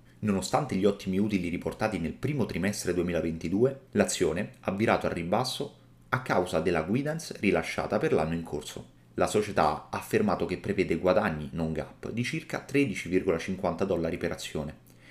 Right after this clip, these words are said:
L'attuale stima era di tredici virgola sessantasei dollari per azione. A fine settimana Adobe chiude con un meno quattro virgola trentanove per cento. Come ultima informazione,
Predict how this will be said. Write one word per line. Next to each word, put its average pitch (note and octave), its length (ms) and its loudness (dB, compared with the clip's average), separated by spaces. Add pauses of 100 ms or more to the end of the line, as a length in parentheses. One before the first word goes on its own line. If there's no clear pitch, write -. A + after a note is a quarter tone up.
(120)
L'attuale F2+ 440 6
stima E2+ 580 -4
era F#2+ 220 0
di E2+ 240 -4
tredici C#3 400 -2
virgola F#2+ 340 4
sessantasei G#2+ 640 -2
dollari D2+ 320 -2
per D2+ 160 -8
azione. - 380 -10 (160)
A - 40 -16
fine C3+ 240 0
settimana A2+ 640 0 (340)
Adobe C#3+ 500 4 (260)
chiude F#2 540 2 (160)
con G#2 160 2
un G2+ 100 4
meno E3 500 -2
quattro - 380 2
virgola C#3+ 280 -2
trentanove G2 500 -2
per - 160 -8
cento. - 420 -12 (460)
Come F#2+ 220 4
ultima G#2 360 4
informazione, F#2 800 0